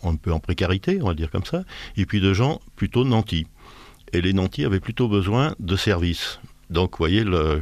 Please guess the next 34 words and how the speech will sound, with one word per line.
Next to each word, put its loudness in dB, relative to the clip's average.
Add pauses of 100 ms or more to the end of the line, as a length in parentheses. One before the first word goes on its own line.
(120)
comment 0
ça -2
a 0
démarré. 0 (640)
Euh, 2
donc, 0
on 6
est 6
resté 2
sur -2
ces 0
valeurs-là, 2
parce -4
que -2
ce, -4
donc, -4
ils -2
ont 0
commencé -2
à -2
travailler, 0
à -2
m-, 0 (320)
mettre 2
à 2
disposition, -2
enfin, -2
à 0
établir -2
les 0
relations -2
entre -4
les 2
gens, -2